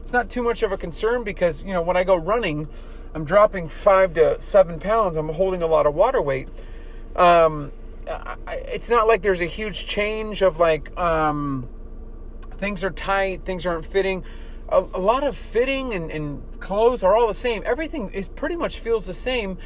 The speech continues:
I, I look at the scale, it just, it feels a little bit bigger. Uh, or I,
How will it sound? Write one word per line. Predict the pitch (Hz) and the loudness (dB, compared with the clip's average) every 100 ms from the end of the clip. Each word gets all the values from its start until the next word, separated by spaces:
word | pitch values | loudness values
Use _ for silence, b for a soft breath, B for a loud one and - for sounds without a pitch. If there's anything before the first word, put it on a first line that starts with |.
| B B | B B
I, | - | -4
I | 175 190 190 | -2 0 -2
look | 180 226 233 | 2 2 2
at | |
the | 190 | -6
scale, | - - 277 208 | -6 -2 0 2
it | 185 | 0
just, | 185 180 - | -4 -10 -10
it | 165 | -10
feels | 180 175 | -6 -6
a | 170 | -4
little | 180 170 | -6 -6
bit | 165 | -4
bigger. | 202 - - - B B B - | -4 -4 -10 -12 B B B 0
Uh, | 151 151 147 143 | 2 4 4 2
or | 156 - | -2 0
I, | 139 | -2